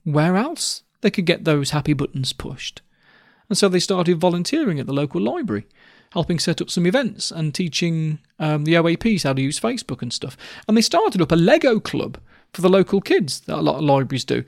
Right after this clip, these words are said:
And they didn't need a degree to do that. And they didn't need a new career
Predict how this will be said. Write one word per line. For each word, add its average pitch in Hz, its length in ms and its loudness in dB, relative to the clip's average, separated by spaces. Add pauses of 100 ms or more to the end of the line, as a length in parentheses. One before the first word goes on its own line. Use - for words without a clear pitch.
(340)
And 156 140 -2
they 175 100 4
didn't 190 280 -2
need 208 240 6
a 196 60 4
degree 190 460 2
to - 140 -4
do 214 340 0
that. - 460 -12 (460)
And 160 100 4
they 160 80 6
didn't 214 280 0
need 175 180 2
a 165 80 4
new 180 200 4
career 170 720 -2